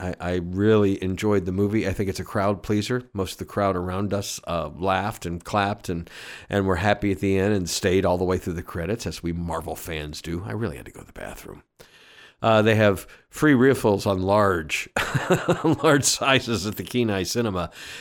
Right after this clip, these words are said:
And, uh, this was the first time I actually, in the middle of the movie, went back and got refills. Whew. Mm, barely made it through the end of the movie. But I think, going back to,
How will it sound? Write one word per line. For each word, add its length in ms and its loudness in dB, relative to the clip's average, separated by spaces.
And, 300 0
uh, 260 -2
this 200 0
was 100 -2
the 80 0
first 220 2
time 120 2
I 80 2
actually, 280 -2
in 60 -2
the 60 -4
middle 220 0
of 60 -2
the 60 -2
movie, 140 -2
went 140 -6
back 160 -8
and 100 -14
got 140 -10
refills. 460 -12
Whew. 140 -8
Mm, 280 -14
barely 240 -2
made 180 -2
it 100 -8
through 120 -8
the 160 -8
end 80 -8
of 80 -14
the 40 -12
movie. 400 -14
But 340 2
I 140 4
think, 320 2
going 280 6
back 220 4
to, 240 0